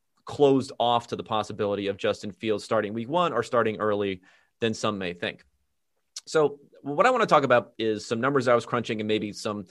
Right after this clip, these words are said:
philosophy and expectations around rookie quarterbacks. I think that this year in particular,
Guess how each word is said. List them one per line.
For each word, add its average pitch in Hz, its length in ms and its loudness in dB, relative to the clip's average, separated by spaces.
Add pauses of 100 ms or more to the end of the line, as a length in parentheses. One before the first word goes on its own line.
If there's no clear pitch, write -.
(260)
philosophy 127 840 0 (340)
and 107 300 0
expectations 117 680 -2
around 101 300 -4
rookie 101 420 -8 (340)
quarterbacks. 90 540 -6 (2250)
I 151 60 2
think 226 360 2
that 131 340 0
this 180 240 0
year 135 240 2
in 113 120 -4
particular, 104 840 -4